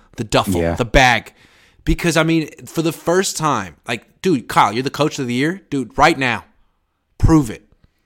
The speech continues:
Speaker 1: You're going against a slightly more talented team. Just slightly. But an inferior coach, according to everyone else, right?
Speaker 2: Mm-hmm.
Speaker 1: Show 'em what's
Speaker 2: Mm-hmm.
Speaker 1: up.
Speaker 2: Mm-hmm.
Speaker 1: Show Nick Sirianni what's up.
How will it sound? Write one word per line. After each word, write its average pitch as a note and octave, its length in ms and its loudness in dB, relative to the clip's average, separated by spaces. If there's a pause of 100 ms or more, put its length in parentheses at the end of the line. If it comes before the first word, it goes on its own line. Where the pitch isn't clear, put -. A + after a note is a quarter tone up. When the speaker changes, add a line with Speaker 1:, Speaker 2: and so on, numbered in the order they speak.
Speaker 1:
You're C3 140 -6
going D3 220 -2
against C3+ 240 -4
a A#2 60 -8
slightly G#3+ 1000 2
more F#3 240 -2
talented E3+ 480 -4
team. A2 260 -6 (340)
Just F4+ 200 2
slightly. - 340 -4 (1160)
But A#3+ 120 4
an C4 60 2
inferior D4 400 4
coach, D#4 340 4
according F#3+ 260 2
to F#3+ 40 2
everyone F#3+ 240 0
else, - 260 -10
right? C3+ 320 -4
Speaker 2:
Mm-hmm. F#2 220 -2
Speaker 1:
Show B3 260 6
'em C#4 80 4
what's C#4 140 2
Speaker 2:
Mm-hmm. D#4+ 100 6
Speaker 1:
up. - 300 -8 (360)
Speaker 2:
Mm-hmm. G#2+ 220 -2 (460)
Speaker 1:
Show G#3+ 240 2
Nick A#3+ 140 0
Sirianni A#3+ 340 0
what's A3 120 -2
up. - 340 -4